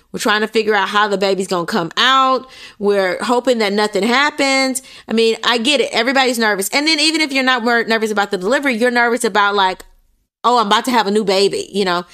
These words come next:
And I don't know if this is your cousin's first baby or if she's had multiple babies, but it doesn't matter. Like, each baby is different, and we get nervous about each one. But it's a healthy kind of nervous. So I would say,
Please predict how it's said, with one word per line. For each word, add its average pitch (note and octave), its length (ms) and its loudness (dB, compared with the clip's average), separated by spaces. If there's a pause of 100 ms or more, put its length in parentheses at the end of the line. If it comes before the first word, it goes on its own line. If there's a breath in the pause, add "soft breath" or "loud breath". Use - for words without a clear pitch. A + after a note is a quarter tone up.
(180 loud breath)
And A#3 140 0
I C#4+ 80 2
don't C5+ 160 -2
know C#4+ 80 2
if A3 60 -6
this C4 160 0
is G#3+ 80 -2
your G#3+ 120 0
cousin's F#3+ 440 -4
first D4+ 380 -2
baby D4 420 0
or G#3+ 200 0
if A3 80 -4
she's A3+ 140 -2
had G#3 180 -2
multiple G#3+ 320 0
babies, E3+ 460 -2 (520 loud breath)
but B3 160 0
it C#4 100 0
doesn't D#4+ 320 2
matter. C4 320 2
Like, F#3+ 200 0
each C4+ 300 -2
baby A#3+ 340 2
is G3 180 0
different, D4+ 540 -2 (360 loud breath)
and A#3+ 180 0
we C#4 120 0
get C4 180 0
nervous C4 400 0
about G#3+ 320 0
each A#3 240 -4
one. G3+ 220 -2
But B3+ 140 -2
it's G4+ 160 -2
a B4+ 140 0
healthy C#5 360 0
kind G3+ 260 -2
of E3+ 80 -2
nervous. D#3 540 -4 (260 loud breath)
So B3+ 460 0
I - 80 -6
would B4 220 -2
say, D4+ 480 0